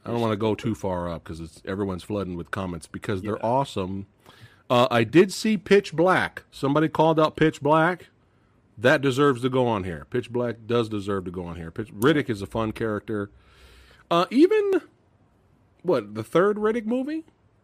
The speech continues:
Speaker 2: Not so much
Speaker 1: Riddick?
Speaker 2: the second one, but the third one,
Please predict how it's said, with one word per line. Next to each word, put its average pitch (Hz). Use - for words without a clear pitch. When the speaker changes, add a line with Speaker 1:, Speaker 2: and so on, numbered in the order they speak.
Speaker 2:
Not 175
so -
much 143
Speaker 1:
Riddick? -
Speaker 2:
the 117
second 143
one, 180
but 147
the 120
third 180
one, 95